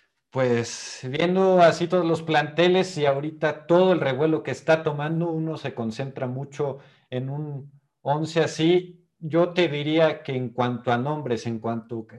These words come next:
a calidad que han demostrado en las últimas temporadas, eh, pues sí, es el mejor, eh, once inicial en cuanto a nombres. Quizá hace falta que demuestren jugar,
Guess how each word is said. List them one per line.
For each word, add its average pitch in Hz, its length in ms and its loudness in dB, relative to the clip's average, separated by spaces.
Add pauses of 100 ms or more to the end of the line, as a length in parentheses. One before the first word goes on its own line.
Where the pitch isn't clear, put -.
(120)
a 117 220 0
calidad 127 600 0
que 135 100 -4
han 131 120 -6
demostrado 127 540 -2
en 117 80 -4
las 104 140 -8
últimas 131 360 -8
temporadas, 131 880 0 (460)
eh, 117 640 -4 (400)
pues 156 220 0
sí, 208 420 -2
es 139 220 -2
el 156 120 2
mejor, 156 600 0 (380)
eh, 123 460 -4
once 160 340 -2
inicial 156 360 0
en 165 120 -2
cuanto 127 320 -2
a 113 60 4
nombres. 113 520 -4
Quizá 147 460 -4
hace 170 200 2
falta 165 400 0
que 139 100 -4
demuestren 139 760 -4 (260)
jugar, 135 640 2